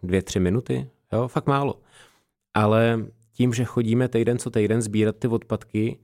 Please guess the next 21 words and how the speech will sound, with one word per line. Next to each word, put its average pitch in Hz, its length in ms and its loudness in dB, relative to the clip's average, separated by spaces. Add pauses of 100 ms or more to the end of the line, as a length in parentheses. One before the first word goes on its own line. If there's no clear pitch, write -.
(440)
tak, 113 320 -4
eh, 110 400 2 (920)
se - 140 -4
s - 40 0
námi 120 200 4
lidi 123 160 0
baví, 110 520 -2
tak - 140 -14
nám 110 180 0
to 123 120 -2
věřej. 92 500 -2 (400)
Jo, 92 260 -2
kdyby 104 260 -2
jsme 117 200 -2
jenom 120 160 0
stáli 110 360 -2
s - 60 -14
transparentama, 110 800 -2
a 110 40 -4
teďka 107 280 -4
nemyslím, 110 600 -2